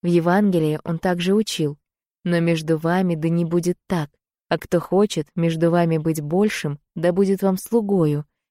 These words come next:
и кто хочет между вами быть первым, да будет вам рабом". Также и в семье.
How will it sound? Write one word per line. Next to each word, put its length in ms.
и 80
кто 200
хочет 440
между 340
вами 340
быть 320
первым, 460
да 200
будет 340
вам 320
рабом". 520
Также 340
и 40
в 40
семье. 520